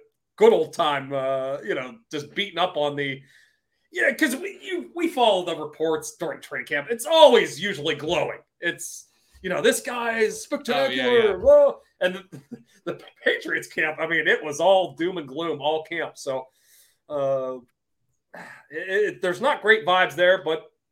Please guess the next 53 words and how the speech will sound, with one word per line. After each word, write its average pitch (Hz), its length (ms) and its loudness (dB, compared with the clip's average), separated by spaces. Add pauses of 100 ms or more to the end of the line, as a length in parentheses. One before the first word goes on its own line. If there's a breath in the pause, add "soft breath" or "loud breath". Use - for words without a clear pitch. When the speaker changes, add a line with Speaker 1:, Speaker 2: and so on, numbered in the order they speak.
(240)
Speaker 1:
uh, 147 180 -18 (340)
Tua, 320 280 -6
I 269 200 -6
mean, 240 240 -6 (240 soft breath)
I, 254 220 2
I 254 40 6
still 240 260 0
trust 156 360 -4
Bill 190 200 0
Belichick 180 480 -8
against - 260 -10
Mike, 139 200 -12 (120)
Mike, 151 180 -14
Mike 160 200 -6
McDaniel 127 480 -12
at 110 60 -20
the 139 80 -18
end 123 120 -16
of 113 60 -20
the 110 140 -14
day 120 160 -10
here. 120 260 -14 (360 soft breath)
Uh, 120 280 -4
first 151 320 -4
game, 151 220 0
he's 143 120 -6
had 156 160 2
a, 139 160 -2 (340)
you - 80 -2
know, 139 140 2
they, 160 140 2
they've 160 200 -2
been 156 140 -6
probably 165 280 0
preparing 160 440 -4
for 160 160 -4
it 147 40 2
all 147 80 0
summer. 165 380 -2
I, 156 140 2 (100)
I, 139 180 -2 (360)
I 143 60 -6
like 180 220 0
the 165 80 -12
fact 175 320 0
that 160 120 -4
they 151 440 0
did 185 180 0
go 185 140 4
down 170 260 0
early 170 280 -2
to 156 60 -8
Miami 156 580 -6